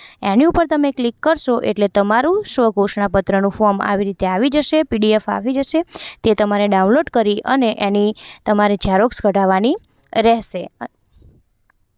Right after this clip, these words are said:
જે તે જિલ્લા સામે જ તમારે એને ક્લિક કરીને એ જ સ્વઘોષણાપત્ર મેળવવાનું રહેશે.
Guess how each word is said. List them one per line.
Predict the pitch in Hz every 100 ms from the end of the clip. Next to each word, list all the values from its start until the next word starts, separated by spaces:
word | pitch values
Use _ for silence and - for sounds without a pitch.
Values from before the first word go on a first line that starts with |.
| _ _ _ _ _ -
જે | 233 240
તે | 330
જિલ્લા | 247 240 233
સામે | 240 202 196 254
જ | -
તમારે | 262 262 254 262 -
એને | 233 233 233 226 254 - - - -
ક્લિક | 240
કરીને | - 233 233 233
એ | 240 277
જ |
સ્વઘોષણાપત્ર | - 254 240 220 - 220 208 - 214
મેળવવાનું | 214 214 220 233 254
રહેશે. | 262 262 - 330